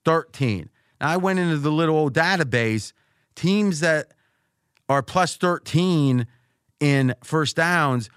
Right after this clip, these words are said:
win over eighty-five, win the game eighty-five percent of the time.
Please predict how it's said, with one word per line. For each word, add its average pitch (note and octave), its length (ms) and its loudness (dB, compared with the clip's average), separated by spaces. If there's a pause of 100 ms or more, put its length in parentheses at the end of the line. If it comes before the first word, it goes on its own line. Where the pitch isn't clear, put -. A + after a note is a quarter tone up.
(100)
win D3+ 380 2
over C3+ 380 0
eighty-five, D3+ 640 0
win F#3 240 0
the A#3 60 -2
game G3 520 0
eighty-five E3 480 0
percent D3 300 -2
of A2 60 0
the F#2+ 120 -2
time. B1+ 260 -8